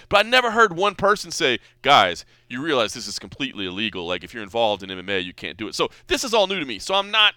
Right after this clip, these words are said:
throwing shade at Jeff Molina whatsoever, but, uh, I just wanted to point that out. So I get, at least according to that tweet, it's just that he continued to gamble on M M A fights after he was told not to. So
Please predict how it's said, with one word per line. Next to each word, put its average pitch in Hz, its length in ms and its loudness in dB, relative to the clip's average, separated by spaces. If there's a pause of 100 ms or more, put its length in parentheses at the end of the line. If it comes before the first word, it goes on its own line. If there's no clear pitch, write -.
(240)
throwing 175 220 -4
shade 175 360 2
at 123 80 -6
Jeff 147 220 -4
Molina 147 300 -6
whatsoever, 127 400 -2
but, 143 320 2 (120)
uh, 120 280 0
I 135 80 2
just 143 240 -8
wanted 139 140 -6
to - 20 -20
point 131 160 -8
that 160 100 0
out. 151 220 2 (540)
So - 140 -6
I 139 80 4
get, 131 300 0
at 131 260 -6
least 156 320 -8 (100)
according 151 420 -6
to 139 40 2
that 117 160 -2
tweet, 208 400 -6 (1040)
it's - 400 -10
just 151 200 -4
that 135 120 -2
he 135 100 -4
continued 120 460 -8
to 113 80 -10
gamble 110 320 -4
on 104 80 -2
M 104 140 -8
M 101 100 -8
A 101 120 -4
fights 95 500 -6
after 101 320 0
he 98 140 -14
was 95 160 -14
told 92 260 -12
not 92 260 -4
to. 92 160 -12
So - 220 -6